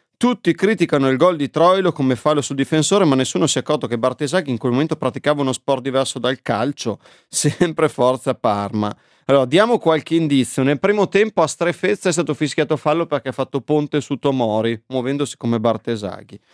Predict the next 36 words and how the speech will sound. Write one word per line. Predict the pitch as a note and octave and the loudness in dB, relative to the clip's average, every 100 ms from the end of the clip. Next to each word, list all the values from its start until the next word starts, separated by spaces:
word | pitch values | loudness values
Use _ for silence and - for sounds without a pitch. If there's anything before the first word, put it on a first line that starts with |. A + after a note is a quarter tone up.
| - - - - _ - | -20 -20 -20 -20 _ -2
"Ah, | F#3 | 0
ma | C#3 D#3 | 0 -2
questa | D#3 A3 A#3 F#3 E3+ | 2 2 4 2 2
ha | D3+ | 2
della | D3 E3+ | 2 2
fortuna, | D#3+ E3 - G3 F3 | 2 -2 -2 0 0
tanto | C#3+ F3 G3 F#3+ | 2 0 0 2
meglio, | F3+ E3+ C#3+ C#3+ | 2 4 4 4
no?" | C#3+ D#3+ D3 | 4 2 0
L'hai | B2 | -4
scritto | - C3+ D#3 | -4 -4 0
in | |
modo | C#3+ C#3+ C#3+ | 2 2 2
diverso, | C#3+ C#3 A2+ C3+ | 4 4 2 -2
Luca, | C3+ - | -4 -4
però | G2+ A#2 | -4 0
io | B2 | 2
devo | A#2 A2+ | 0 0
parafrasare. | A2+ A#2+ - A#2+ A#2+ G#2 G2+ - _ _ | -2 -4 -4 -4 -2 -2 -4 -12 _ _
"Se | - C3+ | -6 -2
ci | |
avessero | C#3+ F3+ - D3 | 2 2 2 2
annullato | C#3+ D#3 D#3 | 4 2 2
il | D3+ | 0
gol | C#3+ F#3+ | 2 2
sarebbe | F#3 D3 C#3 | 0 -2 -2
stato | C3+ - E3 | -2 0 0
da | D3+ | 2
invasione | C3+ C3 C3 E3 | 2 2 2 2
di | D3 C#3+ | 0 0
campo, | C3 A#2 A2+ | 0 -2 -2
direttamente | A#2+ B2+ - F3 G3+ F#3 | -2 -2 -4 -2 0 0
<laughs> | G3 F#3 | 0 2
dal | - - | 0 2
terzo | C#3 C3+ - | 2 2 0
anello. | C#3 A#2+ A2+ A#2 | -2 -2 -2 -4